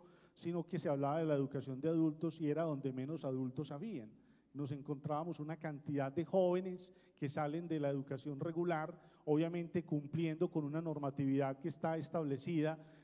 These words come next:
eh, y que nos decía que para que los jóvenes ingresaran a la educación de adultos debe tener una autorización de los jefes de núcleo, obviamente se hace el trámite correspondiente, pero vemos que ese es un fenómeno que realmente ha caracterizado la educación de adultos, es decir,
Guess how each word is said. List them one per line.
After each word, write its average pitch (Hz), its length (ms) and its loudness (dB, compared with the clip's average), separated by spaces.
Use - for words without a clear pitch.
eh, 139 280 4
y 151 100 6
que 151 300 4
nos 147 320 0
decía 175 460 4
que 180 100 0
para 147 220 2
que 143 100 2
los 139 120 2
jóvenes 156 340 2
ingresaran 143 460 -2
a - 20 2
la 160 60 4
educación 143 400 0
de 156 80 4
adultos 160 440 2
debe 160 260 4
tener 147 300 -2
una 156 140 0
autorización 160 880 0
de 139 120 2
los 135 140 0
jefes 143 280 0
de 143 100 0
núcleo, 170 320 0
obviamente 151 480 0
se 151 120 0
hace 131 180 -2
el 156 80 -6
trámite 156 360 0
correspondiente, 147 880 -4
pero 208 320 6
vemos 165 340 2
que 165 120 2
ese 151 120 -2
es 165 120 -4
un 180 160 -4
fenómeno 180 580 0
que 147 100 0
realmente 160 680 -2
ha 143 160 -6
caracterizado 147 920 -2
la 135 120 2
educación 131 440 -2
de 143 80 0
adultos, 160 440 -2
es 123 100 -4
decir, 156 320 -4